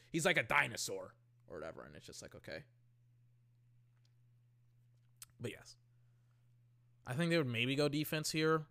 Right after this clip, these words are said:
And maybe, I, I'm a big fan of Kaiir Elam. I love him. Bit of a reach.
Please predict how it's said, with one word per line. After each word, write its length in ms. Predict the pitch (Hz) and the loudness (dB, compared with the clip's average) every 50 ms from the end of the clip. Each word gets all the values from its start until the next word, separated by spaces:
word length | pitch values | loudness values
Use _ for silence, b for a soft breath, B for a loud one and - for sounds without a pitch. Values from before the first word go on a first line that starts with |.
| _ _ _ _ _ _ _ _ _ - - - - | _ _ _ _ _ _ _ _ _ -20 -20 -6 -4
And 220 | 127 123 117 113 | -2 -2 0 2
maybe, 360 | 117 117 127 135 151 156 156 | 4 4 4 4 4 4 4
I, 200 | - 117 127 131 | 4 2 0 2
I'm 180 | 110 123 131 127 | 2 2 2 2
a 40 | 110 | 2
big 200 | 98 117 113 - | 0 0 -2 0
fan 220 | - 123 123 117 | 0 2 2 2
of 80 | 110 - | 0 -2
Kaiir 500 | - - 107 107 110 113 110 110 120 - _ | -2 0 2 2 4 2 2 0 -2 -4 _
Elam. 520 | 117 107 101 104 104 113 120 135 151 143 123 - - 110 | -8 -6 -6 -4 -2 -2 -2 -2 -2 -6 -8 -12 -10 -8
I 40 | |
love 180 | 104 110 113 104 | -4 -4 -4 -2
him. 280 | 127 123 123 135 143 - _ _ _ - - - _ _ _ _ _ _ _ - _ _ _ - 104 | -2 -2 -2 -4 -6 -8 _ _ _ -20 -20 -20 _ _ _ _ _ _ _ -20 _ _ _ -10 -4
Bit 100 | 117 120 | -2 0
of 100 | 113 113 | 0 0
a 40 | 113 | 0
reach. 420 | 107 113 120 135 - - - - | 2 2 0 0 -2 -6 -14 -16